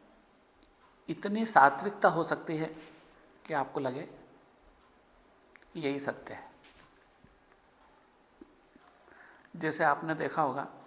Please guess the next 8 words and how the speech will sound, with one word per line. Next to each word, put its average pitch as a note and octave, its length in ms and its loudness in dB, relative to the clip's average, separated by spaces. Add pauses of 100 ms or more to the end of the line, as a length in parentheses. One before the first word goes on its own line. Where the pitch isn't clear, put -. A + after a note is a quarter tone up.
(3750)
कि C#3+ 100 -6
जब D3+ 180 -4
कोई E3 120 -6
धार्मिक C3+ 420 -2 (760)
फिल्म C#3+ 240 -4
होती C3 260 -4
है D#3+ 60 -6
ना, G3+ 120 -10